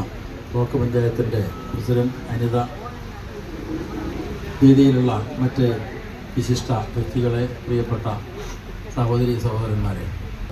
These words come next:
മലയാളികളെ സംബന്ധിച്ച് ഏറ്റവും പ്രധാനപ്പെട്ട ഒരു ദിവസമാണ്, അല്ലേ? ചിങ്ങം ഒന്ന്, കർക്കിടകം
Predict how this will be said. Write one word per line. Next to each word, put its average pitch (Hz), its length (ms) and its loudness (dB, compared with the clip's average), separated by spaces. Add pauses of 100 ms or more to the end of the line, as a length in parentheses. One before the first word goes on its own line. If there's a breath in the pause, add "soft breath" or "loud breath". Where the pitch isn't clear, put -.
(1300)
മലയാളികളെ 139 600 4
സംബന്ധിച്ച് 131 460 2
ഏറ്റവും 131 320 2
പ്രധാനപ്പെട്ട 127 540 4
ഒരു 117 160 0
ദിവസമാണ്, 107 500 0 (720)
അല്ലേ? 120 180 2 (200)
ചിങ്ങം 123 340 4
ഒന്ന്, 117 180 0 (1160)
കർക്കിടകം 135 480 2